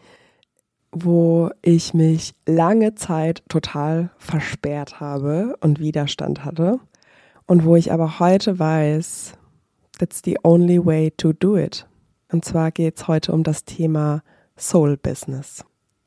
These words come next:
Bevor wir reinstarten, möchte ich hier die Möglichkeit nutzen, mich auch nochmal bei dir zu bedanken. Denn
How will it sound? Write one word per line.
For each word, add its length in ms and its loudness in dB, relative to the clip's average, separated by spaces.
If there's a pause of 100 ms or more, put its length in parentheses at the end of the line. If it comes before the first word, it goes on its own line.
Bevor 240 2
wir 140 4
reinstarten, 800 2
möchte 220 -4
ich 80 -8
hier 100 0
die 100 -2
Möglichkeit 600 -2
nutzen, 340 -2
mich 140 -6
auch 160 -2
nochmal 240 0
bei 160 0
dir 180 -2
zu 140 -4
bedanken. 640 -2 (760)
Denn 480 2